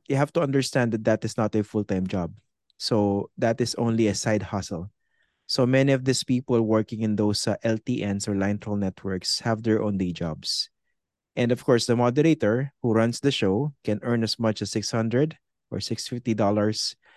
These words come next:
uh, Canadian dollars, depending on the arrangement. And a moderator running an L T N works under a strategist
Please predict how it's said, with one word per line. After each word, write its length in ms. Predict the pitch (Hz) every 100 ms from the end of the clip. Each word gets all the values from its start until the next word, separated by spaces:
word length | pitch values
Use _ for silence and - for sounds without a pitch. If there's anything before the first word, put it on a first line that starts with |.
| _ _
uh, 140 | 110 104
Canadian 420 | 117 117 117 117
dollars, 600 | 104 98 92 95 - - _
depending 460 | 123 123 120 113 113
on 100 | 107
the 140 | 110
arrangement. 580 | 98 98 92 - 92 95 - _ _ _ _ -
And 340 | 147 147 147 - _ _ _
a 60 | 139
moderator 880 | 147 175 160 143 127 104 110 127 -
running 280 | 123 120 127
an 100 | 123 120
L 160 | 117
T 220 | - 117
N 300 | 95 95 104 110 _ _ _ -
works 340 | 123 120 -
under 600 | - 110 107 101 95 98 104 _ _
a 560 | 110 104 95 85 85 110 -
strategist 840 | - 127 113 110 90 82 -